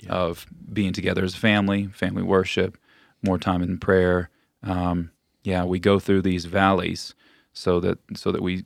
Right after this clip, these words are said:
Speaker 2: seek the Lord more, um, even, even through, uh, while we're on the hilltop. Uh, so, so don't, uh, don't neglect those things, uh, too quickly.
Speaker 1: Yeah.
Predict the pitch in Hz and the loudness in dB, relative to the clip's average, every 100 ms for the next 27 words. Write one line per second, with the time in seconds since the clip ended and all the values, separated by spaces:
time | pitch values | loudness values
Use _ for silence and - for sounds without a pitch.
0 | - - 92 - 92 90 90 92 92 90 | -10 -6 -4 -2 0 0 2 2 2 2
1 | 87 - - 92 90 90 87 - - 107 | 0 -6 -6 -2 -2 -4 -6 -12 -6 -4
2 | 95 92 87 - _ _ _ _ - 95 | -2 -2 -4 -8 _ _ _ _ -4 -4
3 | 92 87 90 90 90 - _ _ _ _ | -2 0 0 2 -2 -6 _ _ _ _
4 | - - - - 98 92 90 92 92 90 | -8 -8 -8 -2 4 4 6 4 2 0
5 | 95 95 95 - - _ _ _ - 95 | 2 2 2 -4 -4 _ _ _ -10 -8
6 | - 107 - - - _ _ _ _ - | -8 -8 -2 -2 -2 _ _ _ _ -8
7 | 101 95 92 120 - _ _ - - - | -4 -2 -2 -4 -16 _ _ -14 -12 -12
8 | - 95 98 90 90 - 98 95 - 95 | -6 -4 -4 0 0 0 -4 -4 -2 -2
9 | 92 - - _ - 85 - 98 - 92 | -2 -6 -18 _ -8 -8 -6 -8 -6 -6
10 | - 90 _ _ _ _ _ - 90 | -6 -8 _ _ _ _ _ -10 -8